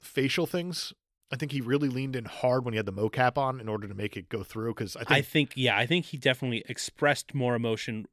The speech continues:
Speaker 2: in the mocap than he ever did out of
Speaker 1: Zoe
Speaker 2: it.
Speaker 1: Saldana went to town on the mocap.
Speaker 2: Absolutely.
Speaker 1: And it came through in the performance,
Speaker 2: Big
Speaker 1: for
Speaker 2: time.
Speaker 1: sure.
Speaker 2: There were a, a few times where it went uncanny valley and was creepy.
Speaker 1: It was amazing. Like when she's yelling at Jake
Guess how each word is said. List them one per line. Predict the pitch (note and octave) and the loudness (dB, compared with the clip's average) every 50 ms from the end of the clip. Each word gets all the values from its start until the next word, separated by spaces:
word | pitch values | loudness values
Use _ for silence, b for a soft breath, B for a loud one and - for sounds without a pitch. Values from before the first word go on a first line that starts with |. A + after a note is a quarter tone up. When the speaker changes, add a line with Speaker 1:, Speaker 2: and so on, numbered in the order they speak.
| _ _ _ - | _ _ _ -4
Speaker 2:
in | C#3+ C3+ B2+ | -2 -2 0
the | B2 | 2
mocap | B2 A#2 A#2 - - A#2+ A2 | 2 2 2 2 2 0 2
than | - A2 G#2 | 0 -2 -2
he | A2 G#2+ | -2 2
ever | A2+ B2+ C#3+ C3 B2 | 4 4 4 4 2
did | A2 G#2+ A2+ G2+ G2+ | 0 0 -2 -2 -2
out | F#2+ F#2+ F#2+ | -4 -4 -2
of | - A#2+ | 6 8
Speaker 1:
Zoe | E3 G3 G#3+ F3 | 8 10 10 8
Speaker 2:
it. | |
Speaker 1:
Saldana | - D3 A2 G#2+ B2+ B2+ A2 F2+ E2+ | 6 4 4 6 4 4 4 0 -4
went | E2+ E2+ E2+ - - | -6 -8 -10 -10 -14
to | - - - - - - - | -16 -16 -16 -18 -18 -8 -4
town | - - - - - D3+ D3+ D3+ C#3+ B2 A#2 | -4 -2 0 0 10 12 12 12 12 8 2
on | G#2 | -2
the | A2 | -2
mocap. | G#2+ G#2+ F#2 F2 - - G#2 E2+ - - | -2 -2 -4 -4 -6 -8 -8 -10 -6 -2
Speaker 2:
Absolutely. | - G#2+ A#2+ - - - G2+ C#3 C#3 | 0 0 0 -2 -6 -4 2 4 4
Speaker 1:
And | C3+ C3+ | 6 6
it | C#3 - - | 4 2 2
came | F3 E3+ C#3+ B2+ | 2 0 0 0
through | - - B3+ D#4 A3+ | -2 0 2 4 4
in | B2+ | 2
the | A#2 | 2
performance, | - A#2+ - - F4+ D4+ A#2+ F2+ D#2+ | -2 -2 4 6 6 6 6 4 0
Speaker 2:
Big | - E3+ F#3+ | -2 0 2
Speaker 1:
for | - C#3 | 2 2
Speaker 2:
time. | G2 | 2
Speaker 1:
sure. | F#2 - - - E4+ D4+ - - - - _ _ - | 2 0 2 6 6 6 6 4 -2 -10 _ _ 0
Speaker 2:
There | B2+ D3 G3+ | 4 6 8
were | A#3+ A#3 G#3+ | 8 8 8
a, | F3 D#3+ C#3+ | 6 6 2
a | D3+ | -2
few | - - A#3+ B3 B3+ | -4 0 0 0 0
times | - - C#3+ C3 B2+ A#2 B2 | 2 0 0 0 0 0 2
where | B2+ B2 | 2 2
it | B2 B2+ | 2 2
went | B2 B2 A#2+ A#2+ - - - | 0 0 0 -2 -4 -6 -4
uncanny | C3+ B2 B2 - - C#3 A#2+ A2 G#2 | -4 -4 -4 -2 -2 -2 0 0 0
valley | A2 A#2+ C#3 C3 G#2+ F#2+ F#2 - _ _ _ _ _ _ _ | -2 -2 0 -2 -2 -4 -6 -8 _ _ _ _ _ _ _
and | A#2 A2 G2+ G2 | -6 -6 -6 -6
was | G2 - | -10 -10
creepy. | - - G3 A#3 - - F#2 - - | -4 -2 -2 -2 -2 -4 -8 -2 2
Speaker 1:
It | - A#2+ G2+ | 2 2 2
was | F#2 F#2+ D#2+ D2+ E2+ - - - _ _ _ - - | 2 -2 -4 -6 -8 -10 -12 -14 _ _ _ -4 -4
amazing. | A2 A2 B2 C3 B2 A2 - F#2+ E2 E2+ | -2 2 4 6 6 6 4 0 -2 2
Like | G#2 A2+ A2 | 2 4 4
when | C3+ B2+ | 4 0
she's | G#2+ B2 A2 - A#2 | 0 0 -2 0 0
yelling | A2 A2 A2+ A2+ A2 | 2 2 2 2 2
at | G#2 - | 0 0
Jake | - A2+ A2 A#2+ A#2+ - - - - | 0 2 2 2 0 -2 -6 -14 -18